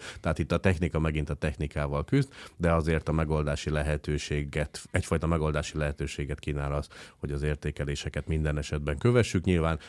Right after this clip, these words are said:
most már a taxi alkalmazások is, tehát hogyha nem csak bepattanunk egy taxiba, hanem alkalmazáson se keresztül hívjuk a taxit, akkor értékelhetjük egymást egytől öt csillagig a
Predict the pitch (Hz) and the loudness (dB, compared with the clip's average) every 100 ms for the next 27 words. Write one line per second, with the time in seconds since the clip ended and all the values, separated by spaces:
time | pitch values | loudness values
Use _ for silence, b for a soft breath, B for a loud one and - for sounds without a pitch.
0 | B 85 - 78 78 95 - 98 87 82 | B -4 -2 -2 0 0 2 2 2 2
1 | 82 80 78 78 80 78 80 - 87 104 | 0 2 0 -2 -2 -2 -2 0 2 4
2 | 104 85 98 92 - 90 90 85 - 82 | 4 4 4 2 2 2 2 0 0 -2
3 | - 78 78 76 73 78 - 78 78 78 | -2 -2 0 0 0 0 0 0 0 0
4 | - 78 76 80 - 80 78 78 - 76 | -2 -4 -4 -4 -2 -2 -2 -4 -2 0
5 | 78 78 78 76 101 - 98 B B B | 0 0 -2 0 -2 0 -2 B B B
6 | 135 107 82 87 76 76 73 - 76 73 | 2 4 4 2 0 0 0 -2 -2 0
7 | 73 71 73 73 76 - 73 73 76 71 | 0 -2 -2 -4 -4 -2 -2 -2 -2 -2
8 | 71 69 67 | -2 -4 -6